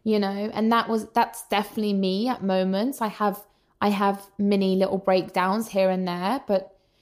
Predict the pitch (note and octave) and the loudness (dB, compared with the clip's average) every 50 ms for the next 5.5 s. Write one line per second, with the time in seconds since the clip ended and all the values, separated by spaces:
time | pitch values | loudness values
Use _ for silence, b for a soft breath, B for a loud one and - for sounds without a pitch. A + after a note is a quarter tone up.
0 | _ _ _ _ _ _ _ _ - - C4 C4 C4+ C#4 C4+ C#4 D#4 D#4+ D#4+ - | _ _ _ _ _ _ _ _ 0 2 4 4 6 4 4 4 2 2 0 0
1 | D#4+ C#4 B3+ A#3 B3 B3 B3+ A#3+ A#3+ C4+ C4 - C4+ A#3 A3+ A3 G#3+ G#3+ G#3+ A3 | 0 2 2 2 2 2 0 0 0 0 -2 -2 -2 0 0 2 2 2 2 2
2 | A3+ A3 A3 G#3 G3+ G3 F#3+ F#3+ F#3+ F#3+ G3+ G3+ G#3+ A3+ A3+ - B3 - - A3+ | 2 2 2 2 2 2 0 0 -2 0 -2 0 0 -2 -2 -4 -4 -2 -2 -2
3 | G#3 G#3 G#3 G#3 G#3 - A3+ G#3 - G#3+ F#3 F#3+ G3+ G3 F#3+ F#3+ F#3 F3+ F3+ F3+ | 0 0 -2 -2 -2 -4 -6 -4 -2 -4 -2 -2 -2 0 0 0 0 2 2 2
4 | F3+ F3 F#3 A3 - - - - - G3+ G3 F#3 F3+ G#3 G3 G3 G3 G#3 G#3 G#3 | 2 2 2 2 0 -2 -8 -6 -2 0 0 0 2 2 0 2 2 0 -2 -4
5 | - - - G#3+ G#3 G#3+ A#3 A3+ - | -6 -4 -2 0 2 2 2 0 -2